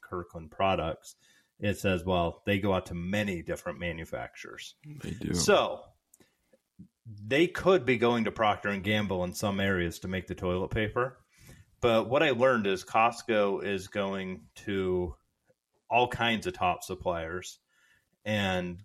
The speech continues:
Speaker 1: going wherever they can make the best deal. But Costco has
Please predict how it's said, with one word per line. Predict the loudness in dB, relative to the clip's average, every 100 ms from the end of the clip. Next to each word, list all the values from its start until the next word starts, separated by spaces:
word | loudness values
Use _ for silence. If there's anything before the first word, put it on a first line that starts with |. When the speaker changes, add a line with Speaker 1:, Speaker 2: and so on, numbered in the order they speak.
| 0
Speaker 1:
going | 0 2 -2 -8 _ _ -4
wherever | 2 2 2
they | -2
can | -4 -4
make | -6
the | -4
best | -4 -4 -4 -2
deal. | -2
But | -2 -4
Costco | 2 2 2 0 0
has | 0 0 0 -2 -8